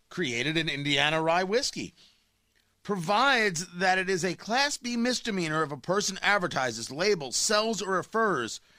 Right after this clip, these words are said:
for marketing or sales purposes liquor as either Indiana rye,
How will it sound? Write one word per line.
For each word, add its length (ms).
for 120
marketing 640
or 120
sales 440
purposes 760
liquor 420
as 380
either 320
Indiana 480
rye, 460